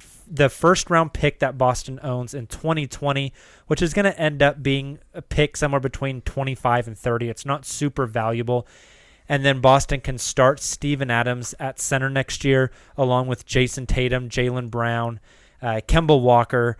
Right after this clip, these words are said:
and then you have Dennis Schroeder coming off your bench. Backup point guard has been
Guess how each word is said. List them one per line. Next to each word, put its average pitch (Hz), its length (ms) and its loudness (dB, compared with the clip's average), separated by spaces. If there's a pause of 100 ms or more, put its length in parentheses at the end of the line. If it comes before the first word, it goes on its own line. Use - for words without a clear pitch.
(220)
and 139 100 -4
then 135 80 0
you 131 100 -2
have 127 220 2
Dennis 135 240 0
Schroeder 135 320 0
coming 139 320 -4
off 127 140 -4
your 123 120 -4
bench. 127 440 -4
Backup 135 400 0
point 139 240 -6
guard 123 220 2
has 123 360 -2
been 120 420 -4